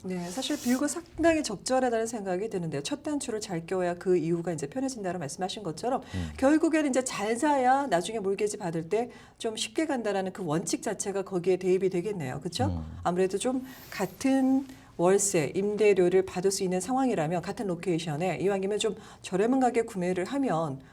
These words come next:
Speaker 1: 훨씬 또, 그리고 더더군다나 이제 분양을 받을 때 특혜까지 더한다라고 하면, 그쵸? 나중에 몰개지를 받을 때 스트레스 테스트가 같은 조건으로 다 이제 만약에 된다고 해도 더 쉽게 받을 수 있다는 말씀인 거잖아요.
Speaker 2: 그렇죠.
Speaker 1: 그쵸?
Speaker 2: 이제 비슷한 시기에
Speaker 1: 네.
Speaker 2: 이제 비슷한 동네에
Speaker 1: 음.
Speaker 2: 사는데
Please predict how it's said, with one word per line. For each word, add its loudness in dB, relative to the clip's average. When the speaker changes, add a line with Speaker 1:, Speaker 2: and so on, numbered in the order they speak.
Speaker 1:
훨씬 -6
또, -4
그리고 -2
더더군다나 -2
이제 -4
분양을 -2
받을 -6
때 -4
특혜까지 2
더한다라고 0
하면, 0
그쵸? -6
나중에 -2
몰개지를 2
받을 -2
때 2
스트레스 -2
테스트가 -2
같은 -2
조건으로 0
다 2
이제 0
만약에 0
된다고 2
해도 -4
더 -4
쉽게 0
받을 -2
수 -6
있다는 -4
말씀인 -6
거잖아요. -8
Speaker 2:
그렇죠. -2
Speaker 1:
그쵸? 4
Speaker 2:
이제 2
비슷한 2
시기에 2
Speaker 1:
네. 0
Speaker 2:
이제 0
비슷한 0
동네에 4
Speaker 1:
음. 2
Speaker 2:
사는데 2